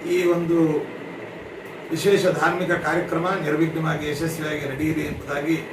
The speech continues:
ಭಗವಂತನಲ್ಲಿ ಪ್ರಾರ್ಥಿಸ್ತಾ, ಇದರ ನೇತೃತ್ವವನ್ನ ನಮ್ಮ ಜನಪ್ರಿಯ ಶಾಸಕರಾದಂತಹ ಶ್ರೀಯುತ ರಾಜು ಗೌಡ್ರವರು ಇದರ ನೇತೃತ್ವವನ್ನು ವಹಿಸಿ ಮಾಡ್ತಾ ಇದ್ದಾರೆ.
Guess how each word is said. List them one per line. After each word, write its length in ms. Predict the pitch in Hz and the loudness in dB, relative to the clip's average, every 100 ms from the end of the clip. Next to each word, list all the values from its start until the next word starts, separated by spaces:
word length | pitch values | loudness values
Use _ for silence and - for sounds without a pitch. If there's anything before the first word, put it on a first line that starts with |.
| - - - - | -12 -12 -12 -8
ಭಗವಂತನಲ್ಲಿ 580 | 139 160 160 160 151 143 | -2 -2 -2 -4 -4 -4
ಪ್ರಾರ್ಥಿಸ್ತಾ, 640 | - 131 135 156 - 180 - - - - - | -4 -4 -4 -4 -2 -2 -4 -8 -14 -16 -12
ಇದರ 140 | 147 139 | -6 -4
ನೇತೃತ್ವವನ್ನ 800 | 151 185 190 185 175 160 156 180 202 - - - - - - | 0 0 2 0 0 0 0 -2 -4 -8 -14 -16 -16 -14 -8
ನಮ್ಮ 200 | 160 147 | -6 -4
ಜನಪ್ರಿಯ 480 | 151 165 165 165 151 139 - - 147 | -2 -2 2 4 4 2 -2 -8 -6
ಶಾಸಕರಾದಂತಹ 840 | 147 160 160 151 139 139 135 135 175 208 - - - - - - - - - - - - - | -4 -2 -2 -2 -2 -4 -4 -2 -2 -4 -10 -14 -14 -14 -14 -12 -10 -12 -14 -16 -16 -14 -12
ಶ್ರೀಯುತ 300 | - 160 160 | -4 -2 0
ರಾಜು 460 | 156 143 143 151 170 | 0 0 2 4 6
ಗೌಡ್ರವರು 520 | 165 151 147 147 170 190 - - - - - - - - - - | 6 2 2 4 2 2 -4 -14 -16 -16 -14 -14 -12 -12 -8 0
ಇದರ 260 | 160 160 151 143 | 2 2 0 -2
ನೇತೃತ್ವವನ್ನು 640 | 170 180 170 170 160 - | -4 -2 -2 -2 -4 -2
ವಹಿಸಿ 300 | 139 156 156 | 0 0 0
ಮಾಡ್ತಾ 300 | 139 139 160 | -4 -4 -2
ಇದ್ದಾರೆ. 340 | 147 139 135 | 0 2 0